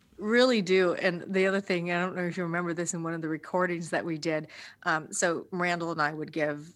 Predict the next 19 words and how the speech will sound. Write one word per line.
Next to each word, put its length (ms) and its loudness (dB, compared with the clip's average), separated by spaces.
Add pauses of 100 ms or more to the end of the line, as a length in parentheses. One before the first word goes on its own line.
(260)
give 240 -4
comments, 640 0
and 400 -2 (240)
she 240 -2
came 300 -2
back 280 0
with, 140 -4
"This 160 -6
is 140 -8
w-, 320 -12
how, 400 0 (240)
you 120 -6
know, 120 -4
hard 320 2
of 80 -6
a 60 -2
worker 380 -2
she 260 -4
is." 200 -6